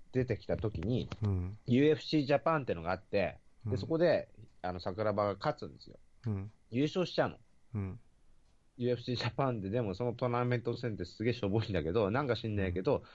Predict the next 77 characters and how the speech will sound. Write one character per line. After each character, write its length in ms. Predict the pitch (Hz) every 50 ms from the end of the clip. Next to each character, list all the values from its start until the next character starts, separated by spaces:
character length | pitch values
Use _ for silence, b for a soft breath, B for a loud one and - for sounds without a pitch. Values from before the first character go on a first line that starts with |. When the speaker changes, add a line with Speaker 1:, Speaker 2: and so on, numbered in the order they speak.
| B B B B B
Speaker 1:
あ 120 | B 82 80
の、 360 | 80 78 76 71 65 55 - - - - - - - - - - - -
桜 300 | - 95 98 104 101 98
庭 160 | 90 95 90
勝 200 | - - 120 123
っ 20 |
ち 80 | - -
ゃ 40 | 69
う 20 |
わ 60 | 67
け。 160 | - - - - - - - -
Speaker 2:
う 60 | 117
ん。 260 | 110 101 95 98 107 - - - - -
Speaker 1:
一 200 | 104 - - 139
番 100 | 160 156
初 160 | 143 143 127
め 80 | 131 127
に 60 | 117
負 140 | 101 98 104
け 80 | 120 120
ち 100 | - 156
ゃ 60 | 123
う 20 |
ん 40 | 82
だ 60 | 73
け 80 | - -
ど 60 | -
ね。 160 | - 113 151 - - _ - - - -
で 60 | 127
も 60 | 113
判 240 | - 131 135 135 123
定 120 | 139 135
覆 340 | - - - 127 - - 127
っ 20 |
て、 220 | 101 - 90 82 78
も 100 | 82 90
う 40 | 87
一 40 | -
回 140 | 113 107 104
試 140 | - 107
合 40 | 107 101
し 60 | -
た 80 | 101
ら 200 | 85 80 82 87 -
桜 260 | - - - 90 87
庭 120 | 82 80
勝 160 | - - - -
つ 60 | -
み 80 | -
た 80 | - -
い 40 | -
な。 60 | -
Speaker 2:
う 960 | - - - - 95 87 82 80 80 82 85 87 98 104 - - - - -
ん。 0 |
Speaker 1:
で、 80 | 113 92
桜 300 | - 117 107 135 135 135
庭 100 | 131 127
が 80 | 127
優 100 | 120 135
勝 220 | 143 143 - 156 151
し 100 | - -
た 140 | 156 151 160
後 160 | 156 - 104
に、 260 | 113 131 120 98 90
じ 100 | - 151
ゃ 140 | 170 156 101
あ、 80 | 80 - -
高 240 | - 104 95 117 117
田 100 | 127 135
の 100 | 135 123
次 260 | - - 151 131 120
は 280 | 127 147 147 98 69 - b b b b -
田 120 | 117 123
村 200 | 127 123 117 107
な 140 | 101 101 104
の 120 | 101 92
か、 260 | 90 - 107 92 65